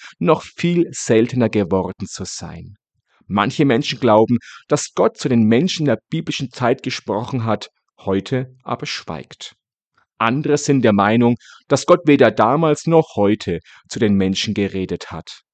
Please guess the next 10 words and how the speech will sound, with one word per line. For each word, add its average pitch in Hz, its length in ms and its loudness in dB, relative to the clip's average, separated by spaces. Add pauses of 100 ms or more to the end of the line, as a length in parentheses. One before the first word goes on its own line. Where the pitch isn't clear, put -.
(180)
weil 101 200 -4
Gott - 400 0
nur 104 240 2
ein 98 180 0 (200)
Hirngespinst 120 1200 -4 (100)
der 95 80 -2
Menschen 90 480 -4
ist. - 380 -14 (800)
Ich - 240 -8
glaube, 110 460 2